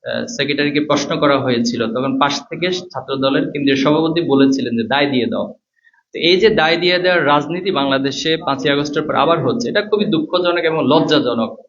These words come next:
তো এই দায় দিয়ে দেওয়ার রাজনীতি সবচেয়ে বেশি বর্তমান আমরা দেখছি যে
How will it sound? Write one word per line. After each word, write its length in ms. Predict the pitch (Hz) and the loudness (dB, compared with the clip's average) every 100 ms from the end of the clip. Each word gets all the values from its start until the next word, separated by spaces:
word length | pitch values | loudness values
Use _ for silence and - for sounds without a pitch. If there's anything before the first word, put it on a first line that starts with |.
| _ - - - | _ -20 -16 -2
তো 400 | 147 151 147 - | 2 2 0 0
এই 180 | 175 180 | 2 2
দায় 220 | 165 180 | 2 2
দিয়ে 220 | 180 185 | 4 4
দেওয়ার 200 | 180 180 | 4 4
রাজনীতি 640 | 175 175 175 170 180 180 175 | 4 2 0 -4 -2 -2 0
সবচেয়ে 460 | 196 180 220 185 | -2 -2 -2 0
বেশি 240 | 160 160 175 | 0 0 2
বর্তমান 480 | 151 143 147 151 | 2 2 0 0
আমরা 240 | 131 135 135 | 2 2 2
দেখছি 420 | 139 135 - 170 | 0 -2 -4 -4
যে 120 | 185 | -4